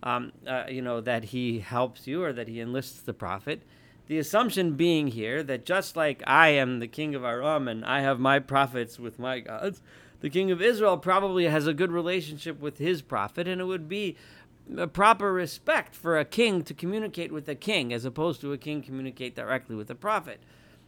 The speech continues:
So I'll communicate with the king, and he'll know exactly what to do. Right? Vayelech vayikach biado, and he went and he took with him, along with, of course, the letter from the king to the king of Israel,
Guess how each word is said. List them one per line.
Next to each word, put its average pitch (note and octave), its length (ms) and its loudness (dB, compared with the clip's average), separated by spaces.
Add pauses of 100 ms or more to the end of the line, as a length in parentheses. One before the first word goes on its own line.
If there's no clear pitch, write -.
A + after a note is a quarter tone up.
(160)
So E3 100 0
I'll F3 120 6
communicate G3+ 500 -2
with D3 140 -8
the A#2+ 100 -10
king, G3 380 -6 (260)
and D#3 120 0
he'll G#3+ 140 4
know B3+ 180 6
exactly G3+ 420 4
what G3 200 -2
to F3+ 120 -4
do. D#3+ 240 -4 (680)
Right? D#3+ 240 0
Vayelech F#3 520 2
vayikach D#3 600 4
biado, B2+ 560 -2
and C3+ 160 -6
he C#3 80 -4
went F3 400 -2 (120)
and C3 120 -4
he C3+ 120 2
took G#3 420 0 (140)
with G3+ 300 0
him, C#3+ 320 -6 (200)
along E3+ 400 6
with, D3+ 240 -2
of B2+ 240 -12
course, D#3+ 300 -4
the B2+ 140 -6
letter D3 360 4
from B2 220 -6
the A#2+ 80 -4
king D3+ 340 -4 (360)
to D3 100 -4
the C#3+ 100 -6
king C#3 240 -4
of B2 100 -6
Israel, D3+ 540 -2